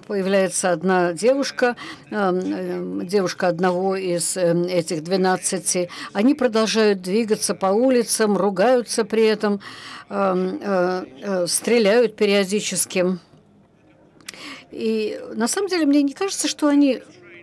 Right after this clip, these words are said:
выпили. Нет, они не пьяные вовсе. Это просто такие вот человеческие существа, которые осуществляют свою функцию. И вдруг, неизвестно откуда, в конце,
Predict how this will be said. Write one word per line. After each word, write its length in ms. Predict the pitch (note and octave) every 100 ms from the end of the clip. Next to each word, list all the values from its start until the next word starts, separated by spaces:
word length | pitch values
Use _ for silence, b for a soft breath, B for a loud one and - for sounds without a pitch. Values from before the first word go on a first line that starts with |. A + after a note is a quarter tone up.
| -
выпили. 420 | G#3 C4+ E3+ D#3
Нет, 220 | E3+ F#3+ F#3+
они 200 | G3+ B3
не 100 | C4+
пьяные 560 | C#4 G#3+ D#3 D3 C#3+
вовсе. 420 | E3+ F3+ - F3+ - - - - B B -
Это 220 | B3 C4
просто 580 | C#4+ F#4 - D4+ C4 A#3+
такие 380 | A#3+ - D#4+
вот 260 | C4+ C#4 - - -
человеческие 760 | - B3+ C4+ D4+ D4+ - C#4+
существа, 680 | C4 B3+ - A#3+ - F#3+ B3+ B B B -
которые 640 | - G#3+ B3+ C4 B3+ G#3+
осуществляют 800 | G3 F#3+ A3 G#3+ - A3+ A#3+ A3
свою 320 | - G3+ G#3+
функцию. 680 | G#3 A3 G3+ F#3+ - A#3 B3+ B B B
И 80 | A3
вдруг, 440 | G#3 F#4+ - - -
неизвестно 560 | A3 G3+ A3 D4+ A3
откуда, 460 | F#3 - G3 G3 B3+ -
в 80 | -
конце, 480 | F3+ D#3+ - F3